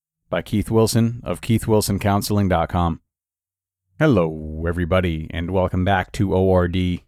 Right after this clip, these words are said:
I'm your host, Greg Audino, and today I'll be finishing up yesterday's post that we started about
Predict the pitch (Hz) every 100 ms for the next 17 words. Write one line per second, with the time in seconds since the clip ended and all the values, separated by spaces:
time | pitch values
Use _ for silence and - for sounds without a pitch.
0 | _ _ _ - 92 95 87 101 - 113
1 | 92 92 90 104 104 107 104 - 101 98
2 | 107 104 98 98 101 - 170 143 139 131
3 | - 160 - 131 113 104 107 113 156 -
4 | _ _ _ 110 104 131 123 117 131 139
5 | - 107 107 127